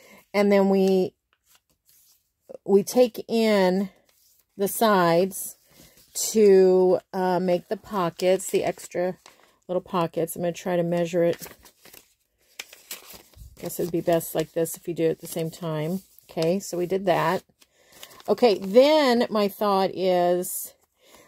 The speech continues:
let's go ahead and trim off just a teeny tiny on these little seams here.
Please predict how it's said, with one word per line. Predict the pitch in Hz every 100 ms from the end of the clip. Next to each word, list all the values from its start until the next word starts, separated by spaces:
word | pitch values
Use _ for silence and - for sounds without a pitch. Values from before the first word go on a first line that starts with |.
| _
let's | 214 226 269 -
go | - 285 269
ahead | 247 233 196 175 170 170 - -
and | 196 190 185 - - _
trim | - - 233 226 220 -
off | 208 202 180 170 175 - - 190 -
just | - - 226 208 214 - - - - _ - _ _ _ _ _ _ _ _ _ _ _ _ -
a | 196
teeny | 185 - 226 214 214
tiny | - 214 202 196 190 180 175 170 _ _ _
on | - 185 185
these | 180 175 -
little | 180 165
seams | - 196 185 175 170
here. | 165 147 123